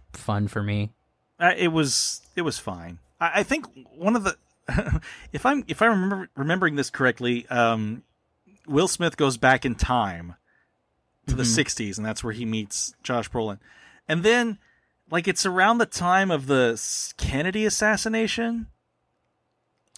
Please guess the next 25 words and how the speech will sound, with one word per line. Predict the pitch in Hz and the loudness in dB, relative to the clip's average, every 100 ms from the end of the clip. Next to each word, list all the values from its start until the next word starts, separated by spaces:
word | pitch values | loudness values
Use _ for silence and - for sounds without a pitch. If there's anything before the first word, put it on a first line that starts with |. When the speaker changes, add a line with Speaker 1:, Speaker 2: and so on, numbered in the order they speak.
| _ _ _ | _ _ _
Speaker 2:
Is | 143 143 | -6 2
that | 190 | 4
what | 202 | 4
I'm, | 202 - | 2 2
is, | 170 143 - | -2 -4 -6
uh, | 156 - - | -6 -6 -20
hold | - 165 139 | -8 -4 -4
on, | 127 | -6
I | 139 135 | -10 -10
gotta | 123 135 147 127 | -10 -4 -2 -2
look | 131 | -2
this | 110 - | -4 -6
up, | 104 | -6
'cause | 117 139 | -4 -6
I | |
can't | 143 196 175 | -2 0 0
remember. | 147 156 139 127 123 _ _ _ _ _ _ _ _ _ _ - | 0 2 4 2 0 _ _ _ _ _ _ _ _ _ _ 0
Oh, | 190 | 4
no, | 185 | 4
it's | - | 2
Apollo | - 175 170 135 | -4 0 0 2
eleven. | 120 101 85 80 131 | 0 -4 -8 -16 -10
Okay. | 120 101 85 | -8 -10 -4
Speaker 1:
Mm-hmm. | 151 143 117 127 | 2 4 2 4
Speaker 2:
Um, | 123 117 113 | 4 4 2